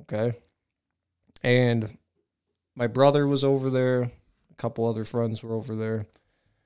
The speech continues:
For some goddamn reason,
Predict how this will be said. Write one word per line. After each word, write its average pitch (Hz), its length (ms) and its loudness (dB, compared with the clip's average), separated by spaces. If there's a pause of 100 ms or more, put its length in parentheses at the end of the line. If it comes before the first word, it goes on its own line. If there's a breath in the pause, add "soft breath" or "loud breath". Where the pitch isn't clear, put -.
(760)
For 139 180 -6
some 226 540 -2 (680)
goddamn 160 720 0
reason, 131 600 -2